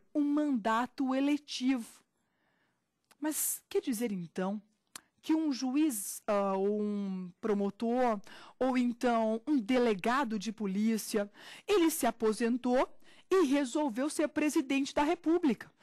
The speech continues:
Ele decidiu se candidatar à presidência da República.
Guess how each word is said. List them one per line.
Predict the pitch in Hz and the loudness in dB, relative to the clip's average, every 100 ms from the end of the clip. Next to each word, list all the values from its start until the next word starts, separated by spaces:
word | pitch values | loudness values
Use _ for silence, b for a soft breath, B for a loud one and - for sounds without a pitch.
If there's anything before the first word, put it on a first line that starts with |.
| B B | B B
Ele | 349 370 | 2 4
decidiu | 285 226 381 - 311 226 359 | 4 2 2 2 0 2 0
se | 370 370 | 2 0
candidatar | 330 311 269 285 311 330 | 2 0 0 0 2 2
à | 330 | 2
presidência | - 349 381 370 285 220 370 403 403 | 0 2 2 2 2 2 0 0 2
da | 349 | 2
República. | 403 330 370 381 277 - 202 | 2 2 2 4 2 2 -6